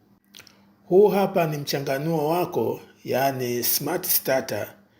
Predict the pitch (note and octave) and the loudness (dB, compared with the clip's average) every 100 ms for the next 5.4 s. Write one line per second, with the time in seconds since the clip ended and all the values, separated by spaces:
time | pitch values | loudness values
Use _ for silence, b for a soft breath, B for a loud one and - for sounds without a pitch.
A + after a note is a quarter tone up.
0 | b b b A2+ G#2+ G#2+ - A2+ A#2+ G#2+ | b b b -4 -2 -2 -2 0 0 0
1 | G2 - - _ _ _ _ _ _ _ | -2 -6 -18 _ _ _ _ _ _ _
2 | - C3 E3 D3+ D3+ E3+ G3+ G#3+ G3+ F3+ | -10 -6 0 2 4 4 4 4 4 2
3 | F#3+ F3+ F3+ D3+ F3 E3+ D#3 C3+ - D#3+ | 2 2 2 4 4 4 2 -2 -4 -4
4 | D3+ B2+ B2+ - B2+ D3 C#3 A#2+ - C3 | -2 -2 0 0 0 0 -2 -6 -2 -2
5 | A#2 - F#2+ - | -2 -4 -6 -8